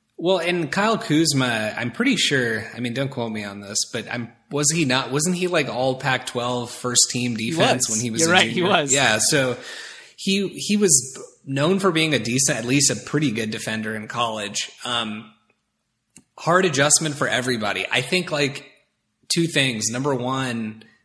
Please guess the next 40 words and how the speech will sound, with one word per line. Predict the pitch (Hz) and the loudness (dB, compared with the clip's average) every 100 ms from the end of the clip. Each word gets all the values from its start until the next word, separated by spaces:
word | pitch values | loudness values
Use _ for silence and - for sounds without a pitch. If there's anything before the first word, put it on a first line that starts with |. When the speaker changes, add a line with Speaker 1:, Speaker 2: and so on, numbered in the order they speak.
| _ 127 | _ 0
Speaker 1:
B | 135 | 2
I | 127 135 | 4 2
was | 131 | 2
a | 113 101 123 | 2 2 2
second | 120 113 | -2 -4
year | 110 | -4
player. | 107 113 107 101 107 | -6 -6 -4 -4 -2
Actually, | 120 - 147 | -2 0 0
as | 127 | -2
a | |
first | 117 123 127 - | -4 -2 0 0
year | 123 | -2
player, | 110 110 110 104 | -6 -6 -6 -8
B | 107 117 | -6 -4
I | 107 113 | -2 0
is, | 117 - | 0 0
like, | 104 107 | -2 -6
if | 110 | -8
you | |
look | 110 113 | -6 -4
at | 113 | -4
his | 113 | -4
advanced | 101 107 104 107 | -4 -6 -4 -6
metrics | 101 101 - 120 117 | -6 -8 -6 -6 -8
for | 107 | -8
defense, | 107 104 120 123 - | -10 -10 -8 0 0
they | 113 | 0
were | 107 | -6
not | 101 101 - | -6 -6 -6
great. | 98 87 73 - - - - _ | -8 -8 -10 -18 -20 -20 -20 _
But | 143 | 2
as | 139 131 | 2 4
a | |
second | - 131 160 | 2 2 0
year | 165 165 | 0 0
player, | 170 160 175 175 - - _ _ - | 0 0 0 -2 -6 -14 _ _ -4
much, | 131 135 139 | 0 2 2
much | 117 - 101 | -2 -2 -4
better. | 101 95 78 - - | -6 -8 -10 -14 -4
Um, | 120 120 113 110 110 | -2 0 -2 -6 -10